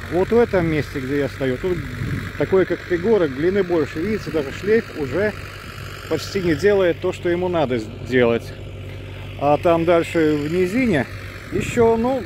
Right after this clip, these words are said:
даже мокро, можно сказать. Ну, вот такая операция, которую не дождёшься,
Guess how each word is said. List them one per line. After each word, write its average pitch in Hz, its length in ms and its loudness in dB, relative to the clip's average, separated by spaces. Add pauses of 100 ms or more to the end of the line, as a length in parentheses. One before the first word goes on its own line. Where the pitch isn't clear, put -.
(100)
даже 185 260 2
мокро, 196 340 2
можно 131 320 -2
сказать. 135 360 -2 (100)
Ну, 185 100 -4
вот 202 240 0
такая 190 300 2
операция, 214 500 2
которую 170 420 0
не 185 80 0
дождёшься, 180 640 2